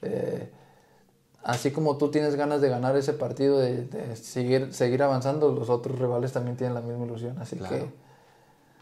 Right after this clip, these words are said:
Speaker 1: cada pelota hay que pelearla y cada partido creo que, ay, di-, tienes que disfrutar, o sea, dar tu máximo, es un, es un mundial. Y
Speaker 2: Sí.
Speaker 1: yo no tengo la oportunidad de, fui pero no jugué.
Speaker 2: Sí, así es.
Speaker 1: Y me encantaría pisar la can-,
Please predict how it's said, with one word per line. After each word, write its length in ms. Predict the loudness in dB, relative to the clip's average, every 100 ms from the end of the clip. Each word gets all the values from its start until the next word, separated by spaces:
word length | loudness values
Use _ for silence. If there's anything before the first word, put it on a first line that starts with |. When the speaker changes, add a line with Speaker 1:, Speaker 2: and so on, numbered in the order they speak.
| _ _ _
Speaker 1:
cada 320 | 0 2 2
pelota 360 | 2 0 2 0
hay 100 | 2
que 100 | 2
pelearla 680 | 2 0 0 -2 0 0 -2
y 60 | -2
cada 240 | -4 -2
partido 460 | -4 -6 -8 -8 -8
creo 240 | -12 -12
que, 120 | -14 -14 -14 -12
ay, 280 | -8 -4 -2
di-, 260 | -2 -4 -4
tienes 200 | 0 0
que 100 | 4
disfrutar, 440 | 2 4 4 8 8
o 60 |
sea, 120 | 8 6
dar 220 | 6 6
tu 80 | 4
máximo, 460 | 4 2 0 -2
es 80 | -2
un, 240 | 0 0 0
es 100 | 0
un 120 | 0
mundial. 420 | 2 4 4 2 -4 -8
Y 160 | -8
Speaker 2:
Sí. 140 | -6 -10 -12 -16 _
Speaker 1:
yo 100 | 6
no 120 | 8 8
tengo 160 | 8
la 60 | 8
oportunidad 460 | 8 6 6 8
de, 360 | 8 8 6 2 -14 -20
fui 280 | 6 10 10
pero 220 | 10 6
no 120 | 4
jugué. 420 | 2 0 0 -4 -10
Speaker 2:
Sí, 140 | -14 -12
así 260 | -12 -14
es. 240 | -18 -18 -20 -6
Speaker 1:
Y 100 | -2
me 120 | 0
encantaría 680 | 0 0 -2 0 4 6 6
pisar 300 | 4 0 0
la 140 | 2 0
can-, 180 | 0